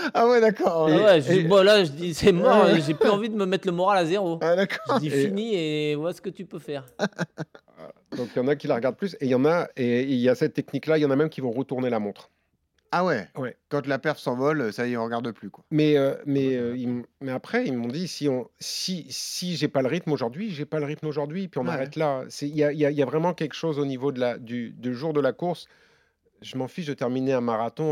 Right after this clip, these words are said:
Speaker 3: en deux quarante-cinq, ça
Speaker 1: Oui,
Speaker 3: va, c'est,
Speaker 1: bien
Speaker 3: c'est,
Speaker 1: sûr.
Speaker 3: c'est, c'est, c'est, c'est, je vais pas me, j'ai, euh, voilà, donc, euh,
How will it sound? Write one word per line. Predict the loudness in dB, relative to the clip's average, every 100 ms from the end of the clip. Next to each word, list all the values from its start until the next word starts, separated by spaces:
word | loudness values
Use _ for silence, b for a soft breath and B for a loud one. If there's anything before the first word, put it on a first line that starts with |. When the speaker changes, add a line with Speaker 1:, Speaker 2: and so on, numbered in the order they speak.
| 2
Speaker 3:
en | 2 2 2 2 2 0
deux | -2
quarante-cinq, | -4 -4 -6 -6 -4 -4 -2
ça |
Speaker 1:
Oui, | -2
Speaker 3:
va, | -2
c'est, | 0 -2
Speaker 1:
bien | -4
Speaker 3:
c'est, |
Speaker 1:
sûr. | -8 -10
Speaker 3:
c'est, | -8
c'est, | -10 -12
c'est, | -16 -16
c'est, | -16 -18
je | -14
vais | -8
pas | -2 -2
me, | 0 -2 -2 -2 -4 -6
j'ai, | -8 -6 -6
euh, | -6 -8 -10
voilà, | -10 -8 -8
donc, | -10 -14
euh, | -12